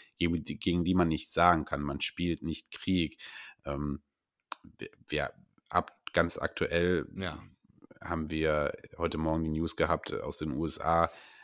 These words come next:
Speaker 1: Ähm, es gab wieder einen Amoklauf, der, ähm, auf einer Grundschule neunzehn Kinder und zwei Lehrer das Leben kostete, ja. Ähm,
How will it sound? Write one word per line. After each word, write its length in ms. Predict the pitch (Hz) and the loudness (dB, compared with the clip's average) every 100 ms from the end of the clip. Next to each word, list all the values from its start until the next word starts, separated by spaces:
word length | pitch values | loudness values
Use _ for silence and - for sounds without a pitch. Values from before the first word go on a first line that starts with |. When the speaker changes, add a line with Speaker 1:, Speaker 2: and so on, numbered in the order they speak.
| _ _ | _ _
Speaker 1:
Ähm, 140 | 76 71 | -6 -6
es 120 | - | -2
gab 180 | 73 73 | -2 0
wieder 160 | 82 80 | 4 4
einen 140 | 82 | 4
Amoklauf, 800 | - 85 80 - 80 80 78 - - | 2 2 2 2 4 4 2 -6 -6
der, 540 | 73 73 71 71 67 65 | -2 0 2 0 0 -2
ähm, 460 | 73 71 71 69 58 | -2 -2 -4 -6 -6
auf 180 | 71 - | -8 -4
einer 120 | 73 | -6
Grundschule 600 | - 80 - 80 78 73 - _ | -2 -4 -2 0 0 0 -4 _
neunzehn 540 | 76 78 85 - 82 | -2 0 0 0 -4
Kinder 240 | - 82 80 | -2 0 0
und 100 | 73 | 0
zwei 180 | - 73 | 0 2
Lehrer 560 | 76 85 87 85 85 - _ _ _ _ | 4 4 6 4 2 -6 _ _ _ _
das 180 | - - | -12 -2
Leben 180 | 82 82 | 0 0
kostete, 580 | 78 - 76 82 82 - - | 0 -2 -2 0 0 -4 -2
ja. 220 | 78 90 - - - - - | -2 -2 -10 -18 -20 -20 -2
Ähm, 380 | 71 73 71 | 0 0 -2